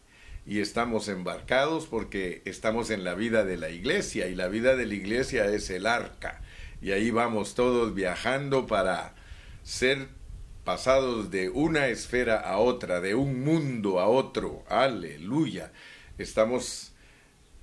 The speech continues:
muy cerca de que nuestro Señor Jesucristo regrese a esta tierra, y todo aquel que está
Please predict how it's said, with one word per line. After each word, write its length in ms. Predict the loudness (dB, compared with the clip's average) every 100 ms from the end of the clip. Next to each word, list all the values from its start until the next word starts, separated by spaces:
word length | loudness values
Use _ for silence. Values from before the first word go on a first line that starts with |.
| -4
muy 180 | -2 -2
cerca 480 | 4 4 4 2 2
de 160 | 2
que 160 | 0 0
nuestro 400 | 2 2 2 0
Señor 460 | 0 2 4 4
Jesucristo 720 | 2 -2 -4 -2 -2 -2 -2 0
regrese 720 | 0 2 2 2 0 0 2
a 60 |
esta 360 | 2 0 -2 -2
tierra, 460 | 2 2 2 -4 -8 -14 -14 -14 -16 -18 -18 -10 -4
y 600 | -2 -2 -4 -6 -8 -6
todo 320 | 0 6 6
aquel 420 | 6 4 4 0
que 800 | 2 4 4 4 2 0 -2 -4
está 800 | -4 0 2 2 2 2 0 -4